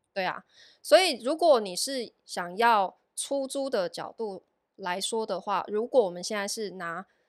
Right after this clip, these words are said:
三重跟副都心来比较，你不知道怎么选的话，我会直接说答案一定是副都心。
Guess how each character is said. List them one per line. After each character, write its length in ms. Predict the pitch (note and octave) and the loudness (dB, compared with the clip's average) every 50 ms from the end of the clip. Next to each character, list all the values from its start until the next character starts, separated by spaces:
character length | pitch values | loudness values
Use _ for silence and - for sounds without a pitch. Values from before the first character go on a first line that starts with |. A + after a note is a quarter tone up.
| _ _ _ | _ _ _
三 360 | - - - A3+ A3+ A3+ A#3+ | -12 -6 -2 -2 -2 -2 -4
重 380 | A#3+ - - F3+ E3 F3+ F#3 F#3 _ | -6 -6 -6 -8 -8 -10 -14 -14 _
跟 340 | G3+ F#3+ F#3 F#3 G3 G3+ | -6 -6 -6 -6 -10 -14
副 220 | G#3 - - B3+ A3+ | -16 -14 -12 -10 -8
都 140 | G#3 F#3+ G3+ | -8 -8 -8
心 260 | - G3+ F#3+ F#3 F3 | -8 -10 -10 -12 -12
来 160 | D#3 - - | -12 -12 -12
比 220 | - - E3 - - | -12 -16 -18 -18 -12
较， 380 | - - G3+ F3 - - - _ _ _ - | -6 -4 -2 -2 -2 -4 -8 _ _ _ -16
你 100 | G3+ F#3+ | -14 -8
不 160 | - A#3+ B3 | -8 -8 -4
知 100 | A#3+ A#3+ | -2 0
道 160 | A#3 A3+ A#3 | 0 0 0
怎 140 | A3+ G3 F3 | -2 -6 -10
么 160 | E3 E3 E3 | -12 -12 -10
选 300 | - - - F3 C#3+ D3+ | -10 -8 -8 -10 -10 -10
的 120 | - - | -10 -12
话， 320 | - - G#3 F#3 C#3+ - - _ _ _ _ _ _ | -10 -6 -4 -4 -4 -6 -8 _ _ _ _ _ _
我 140 | - G3+ G3 | -8 -4 2
会 200 | - D4+ D4 - | 4 4 4 4
直 240 | - - F#3 F#3 | 0 -6 -10 -10
接 240 | F#3 - G3+ G3+ G#3 | -10 -8 -8 -6 -6
说 480 | G#3 - - G3+ G3 G3 G3+ G3 - _ _ _ _ _ _ _ _ _ _ _ | -6 -8 -6 -4 -4 -4 -4 -4 -6 _ _ _ _ _ _ _ _ _ _ _
答 120 | F#3 F3+ | -4 0
案 240 | F#3+ G#3+ A#3+ G#3 F#3+ | 0 0 0 -2 -4
一 80 | F#3 - | -8 -10
定 140 | G3+ G3 | -10 -10
是 120 | G3 - F3+ | -10 -10 -12
副 160 | - F#3+ F3 | -14 -16 -18
都 180 | - - - - | -16 -18 -16 -14
心。 340 | - - - - - G#3 | -14 -14 -14 -16 -20 -20